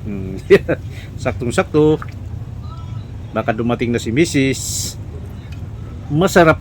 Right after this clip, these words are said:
ang higop ng sabaw. Ayan, mga kas-, dalawang ulo na, oh. <laughs> Bakit naging dalawa yan? <laughs> Ayan, ilagay na natin lahat, mga kasimpol. Ayan. Wow,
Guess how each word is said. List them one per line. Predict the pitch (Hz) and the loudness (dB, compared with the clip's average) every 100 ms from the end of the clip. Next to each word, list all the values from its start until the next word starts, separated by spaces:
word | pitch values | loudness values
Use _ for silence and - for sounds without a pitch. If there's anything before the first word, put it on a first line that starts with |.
| - | 0
ang | 123 107 | 0 2
higop | 110 110 107 | 0 0 -2
ng | 113 107 | -2 -4
sabaw. | - 95 95 95 95 95 92 - - - - - - - - - - - - | -4 -6 -6 -6 -6 -6 -8 -8 -10 -10 -10 -8 -10 -10 -10 -10 -10 -10 -8
Ayan, | 104 101 98 104 | -6 -4 -4 -4
mga | 104 | -6
kas-, | 101 - | -8 -4
dalawang | 113 123 135 135 | 2 4 6 6
ulo | 160 151 165 | 6 8 10
na, | 180 | 10
oh. | 151 208 - - - | 8 6 2 -10 -10
<laughs> | - - 156 | -10 0 6
Bakit | 262 208 | 8 8
naging | 175 175 170 | 2 2 2
dalawa | 165 170 202 | 4 4 6
yan? | 190 214 - | 6 6 2
<laughs> | 220 - 208 - 185 - 226 - - - - - - - - - - - - - - - - | -6 -8 -8 -8 -10 -8 -8 -8 -10 -10 -10 -10 -10 -10 -10 -10 -10 -10 -10 -10 -8 -8 -6
Ayan, | 113 107 107 107 | -2 2 2 2
ilagay | 110 120 | 2 2
na | 123 | 2
natin | 131 131 139 | 2 2 4
lahat, | 143 160 | 2 2
mga | 131 135 | 2 0
kasimpol. | 123 117 131 165 170 - - - - - - - - - - - - - - - - - - - - - - - 101 98 95 | 0 -2 -2 0 -2 -2 -8 -6 -6 -8 -8 -8 -6 -6 -6 -6 -6 -6 -6 -6 -6 -8 -8 -8 -8 -6 -6 -6 -6 -6 -6
Ayan. | 98 110 143 226 240 - - - - - - - - - | -4 0 0 0 -2 -6 -8 -8 -8 -8 -8 -8 -8 -4
Wow, | 123 175 | -2 -2